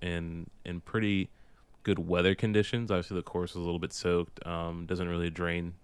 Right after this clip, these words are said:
too well down there. Um, but again, another, it wasn't a good match. Um, I played well that day.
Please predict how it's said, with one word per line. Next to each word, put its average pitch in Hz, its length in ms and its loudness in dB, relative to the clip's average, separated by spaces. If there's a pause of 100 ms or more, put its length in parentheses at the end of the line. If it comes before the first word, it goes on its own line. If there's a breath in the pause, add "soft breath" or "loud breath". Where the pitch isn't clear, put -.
too 90 200 -2
well 85 160 0
down 87 260 -2
there. 85 380 -6 (560 soft breath)
Um, 82 420 -12 (600)
but 92 80 -6
again, 87 220 0
another, 98 340 2
it - 1400 -16
wasn't 107 240 4
a 92 40 4
good 92 140 4
match. 85 500 -2 (120)
Um, 85 520 -6
I 101 100 4
played 98 240 2
well 92 220 4
that 87 240 0
day. 87 560 0